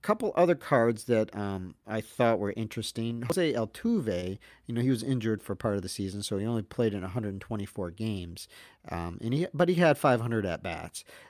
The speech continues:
Um, and he hit thirty-one homers. So normally when you see a guy with thirty-one homers, you think he might have a five six one or something like that.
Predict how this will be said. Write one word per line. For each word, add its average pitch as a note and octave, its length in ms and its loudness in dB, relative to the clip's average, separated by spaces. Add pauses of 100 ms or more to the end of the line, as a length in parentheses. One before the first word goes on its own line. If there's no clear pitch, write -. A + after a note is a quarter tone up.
Um, A2+ 340 0
and C3 140 2
he F#3 100 2
hit - 160 4
thirty-one C3 400 4
homers. C#3+ 400 -2
So C#3 240 4
normally A3 340 2
when C#3+ 200 0
you B2 60 0
see C#3 200 0
a A#2+ 40 2
guy A#2+ 200 4
with G#2 220 -2
thirty-one G#2+ 400 -2
homers, G#2+ 440 0
you G#2+ 80 -4
think A2+ 220 -6
he A#2 80 -4
might G#2+ 220 -2
have G2 200 -2
a G2 60 -4
five G#2+ 320 0
six - 260 -6
one F#2+ 300 -4
or F#2 60 -6
something G#2 280 -8
like F#2 180 -8
that. F2 240 -4